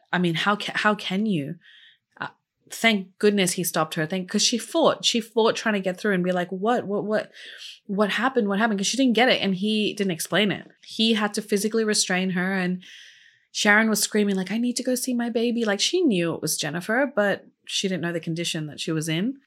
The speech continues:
Jim, you know, after calling nine one one, he turns and walks back inside the apartment, but he was careful because he knew he had to pre-,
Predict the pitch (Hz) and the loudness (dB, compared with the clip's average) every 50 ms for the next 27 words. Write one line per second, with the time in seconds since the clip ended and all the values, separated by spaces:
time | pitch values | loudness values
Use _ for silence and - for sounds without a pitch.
0 | _ - 190 - 208 208 202 202 202 196 185 180 175 170 175 - 208 - 208 196 | _ -6 -4 0 2 2 4 4 2 2 2 2 2 0 0 -2 -4 0 0 0
1 | 190 190 185 175 175 175 170 170 180 175 170 - 190 180 - - - 202 190 185 | 2 2 0 0 0 0 0 2 0 0 0 -2 -4 -6 -6 -6 -4 -2 0 2
2 | 185 190 190 - - 185 185 180 180 175 175 175 - - - 160 165 170 185 180 | 2 0 0 0 0 0 0 0 0 -4 -4 -4 -4 -2 0 0 0 0 -2 -4
3 | - 185 170 160 175 165 160 - - 185 190 202 151 175 165 - - - 185 180 | 0 -2 -2 0 0 -4 -4 -4 -2 -2 -2 -2 -2 -2 -4 -4 -6 -8 -8 -8
4 | 170 - - - 226 262 269 269 208 185 180 180 185 185 - 196 185 185 185 190 | -8 -8 -2 0 0 0 2 0 -2 -2 -2 -2 -4 -4 -2 -2 -2 -2 -2 -2
5 | 196 202 190 185 185 185 185 - 170 160 165 | -2 -2 -2 -2 -4 -8 -6 -6 -6 -6 -8